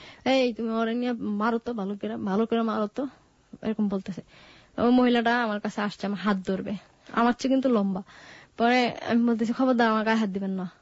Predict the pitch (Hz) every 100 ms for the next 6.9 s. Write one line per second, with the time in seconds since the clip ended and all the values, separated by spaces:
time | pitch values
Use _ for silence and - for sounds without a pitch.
0 | _ 254 254 240 226 202 208 208 220 202
1 | 196 196 185 151 - - - 196 214 262
2 | - 302 220 - _ _ _ - 233 240
3 | 226 208 208 208 196 214 262 - 214 208
4 | 214 226 214 214 214 196 208 - 240 185
5 | - - - _ - 208 196 - 226 254
6 | 269 262 226 226 226 220 226 202 -